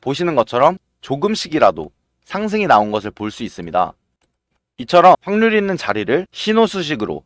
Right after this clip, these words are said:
한번 받아보실 분들은 빠르게 문자 주시면 되겠고요. 제 개인 번호입니다. 에스케이 바이오팜이라고 보내주시면 지금 보시는 이 신호 수식과 함께 대응 전략집을 전부 다 무료로 공유해드리겠습니다.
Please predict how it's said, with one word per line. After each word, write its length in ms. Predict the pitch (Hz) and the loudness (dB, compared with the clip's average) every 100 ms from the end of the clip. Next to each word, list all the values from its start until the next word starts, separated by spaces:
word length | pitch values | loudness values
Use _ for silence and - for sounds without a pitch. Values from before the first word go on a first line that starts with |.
| _ | _
한번 240 | 113 127 | -4 -4
받아보실 540 | - 101 127 127 120 120 | -4 2 2 2 -4 -8
분들은 520 | 110 92 92 139 78 _ _ _ _ - | -8 -6 -4 -4 -6 _ _ _ _ 2
빠르게 280 | 165 196 | 2 4
문자 260 | 151 110 107 | -2 -2 -4
주시면 300 | 98 - 104 | -6 -8 -10
되겠고요. 600 | 95 82 - 101 143 - _ _ _ _ | -8 -12 -10 -4 -4 -4 _ _ _ _
제 120 | 135 | -6
개인 280 | - 147 220 | -2 0 0
번호입니다. 680 | 214 160 110 95 107 101 - _ _ _ _ _ _ _ _ _ _ _ _ _ _ _ | 0 -2 -4 -2 0 0 -2 _ _ _ _ _ _ _ _ _ _ _ _ _ _ _
에스케이 380 | 117 - - 170 | -8 -6 0 0
바이오팜이라고 800 | - - 139 180 175 156 156 135 | 0 -2 0 0 0 -2 0 0
보내주시면 640 | 117 98 92 - - 160 202 _ _ | -2 -8 -10 -10 -2 -2 -2 _ _
지금 260 | - 147 185 | -10 -4 -4
보시는 480 | 117 117 127 139 - | -4 -6 -4 -4 -6
이 160 | - 104 | -10 -12
신호 260 | - 208 220 | -8 -6 -4
수식과 420 | 175 151 - 98 | -6 -14 -2 0
함께 400 | 87 87 131 - _ _ _ | 0 -2 -6 -6 _ _ _
대응 260 | 135 156 | -2 -2
전략집을 680 | 147 113 110 - 104 123 180 - | -2 -4 -4 -6 -6 -4 -4 -6
전부 280 | 117 127 | -10 -2
다 100 | 127 | 0
무료로 520 | 117 98 127 165 104 76 | 0 0 0 2 0 -6
공유해드리겠습니다. 1000 | - 117 117 98 82 85 85 82 95 | -8 -6 -4 -6 -10 -12 -12 -4 -4